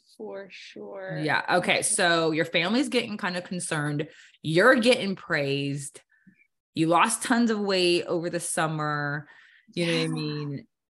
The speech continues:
Speaker 2: And so
Speaker 1: Yeah.
Speaker 2: now you're in your sophomore year, and how do you,
Speaker 1: Yeah.
Speaker 2: like, wh-, at what point do you lose your cycle, or you're like, yeah.
Speaker 1: Hmm, that's the question. So I was on the pill.
Speaker 2: Oh,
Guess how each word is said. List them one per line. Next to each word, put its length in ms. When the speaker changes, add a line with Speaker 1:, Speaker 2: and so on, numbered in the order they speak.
Speaker 2:
And 200
so 200
Speaker 1:
Yeah. 80
Speaker 2:
now 220
you're 160
in 80
your 180
sophomore 540
year, 760
and 880
how 100
do 60
you, 80
Speaker 1:
Yeah. 200
Speaker 2:
like, 200
wh-, 300
at 160
what 200
point 220
do 80
you 160
lose 300
your 100
cycle, 540
or 220
you're 180
like, 300
yeah. 320
Speaker 1:
Hmm, 800
that's 340
the 240
question. 640
So 140
I 160
was 120
on 160
the 100
pill. 680
Speaker 2:
Oh, 400